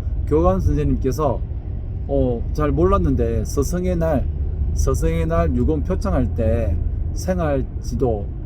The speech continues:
중에서 진로 교육으로 올려보아라라고 해서 올렸습니다. 그 전에도 김천 여자중학교에 있을 때 제가 정보 교육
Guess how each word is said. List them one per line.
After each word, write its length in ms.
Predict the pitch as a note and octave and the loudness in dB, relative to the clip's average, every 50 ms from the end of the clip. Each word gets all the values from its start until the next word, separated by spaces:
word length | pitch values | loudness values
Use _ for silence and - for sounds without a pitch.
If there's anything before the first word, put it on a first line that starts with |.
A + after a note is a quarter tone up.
| - - - | -4 -4 -2
중에서 560 | - - D#3+ D#3 C#3+ C3+ - F3+ F3+ F#3+ G3 - - - - - | -2 -2 0 0 0 0 2 2 2 2 0 -2 -6 -6 -4 -4
진로 760 | - - - E3+ F3 F#3 F#3+ F#3 F#3+ F#3 F3 E3+ E3+ E3 E3+ E3 - - | -4 0 2 4 6 6 6 6 6 4 4 4 4 4 4 4 4 4
교육으로 440 | B2+ B2+ C3 B2 A2+ A#2 C3 C3+ C3+ C3 | 6 6 6 6 4 2 2 2 2 2
올려보아라라고 1080 | C#3+ C#3 C3+ B2+ A#2+ B2 B2+ B2+ A#2+ A2+ A#2 A#2+ A#2 A2+ G#2+ - - - B2+ A#2+ A#2 A#2 | 2 2 2 4 4 4 4 4 4 4 4 4 4 4 4 4 4 4 2 2 2 2
해서 300 | B2 - - A#2 A2 - | 2 2 2 2 2 2
올렸습니다. 600 | - - - - - - - - - - - - - | 2 2 2 2 2 2 2 2 2 2 2 2 4
그 240 | - - D#3+ D#3 - | 4 6 6 6 6
전에도 680 | - F#3+ G#3 G#3+ F#3+ - - B2 A#2+ B2+ B2 A2 G2+ G2+ - - - - - - - - - - | 6 4 4 4 4 4 4 4 4 6 4 4 4 4 2 4 2 2 4 4 4 4 2 4
김천 380 | - C#3 C3+ - - - - - | 4 4 4 6 6 4 4 4
여자중학교에 680 | - - C#3 C3 - - D#3+ D3+ - - C3 B2 A#2+ | 4 4 4 4 4 4 4 6 6 6 6 6 6
있을 300 | - - A2+ - - - | 6 6 6 6 6 4
때 380 | - A2+ A#2 A#2+ A#2+ - - - - | 4 4 2 2 2 2 2 2 2
제가 480 | - C3 C3 C#3 C3 B2+ A#2+ A#2 - - | 2 2 2 4 4 4 4 2 2 2
정보 640 | - B2+ B2+ B2 B2+ B2 B2+ D3 E3+ E3+ E3+ D#3+ - | 4 4 6 6 6 6 6 6 6 6 6 6 4
교육 440 | B2 A#2+ A#2 B2+ C#3+ C#3+ - - | 4 4 4 4 4 4 4 4